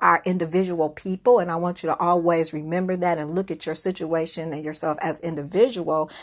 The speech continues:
and where you're trying to take your business and what you're trying to do. Okay, we're gonna get into, uh, resources. We're gonna get into niche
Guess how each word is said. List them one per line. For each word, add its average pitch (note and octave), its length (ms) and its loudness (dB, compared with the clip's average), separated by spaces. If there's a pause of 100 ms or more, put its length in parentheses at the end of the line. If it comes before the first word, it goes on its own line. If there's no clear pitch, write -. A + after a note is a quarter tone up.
(280)
and F3 120 2
where E3+ 140 4
you're E3+ 240 4
trying G#3+ 240 2
to E3+ 80 -2
take D#3 240 -6
your F#3+ 160 6
business D#3+ 460 -2
and D#3 120 -6
what D#3 240 -2
you're G3 160 4
trying E3 360 -6
to D3 100 -8
do. D3+ 320 -6 (540)
Okay, F3 240 0
we're G#3 120 6
gonna G#3 280 2
get F3+ 340 2
into, D3+ 1080 -2
uh, D#3 240 -8
resources. D#3 760 -2
We're E3 80 0
gonna E3 360 0 (500)
get E3+ 200 4
into D#3 300 -2
niche E3 400 2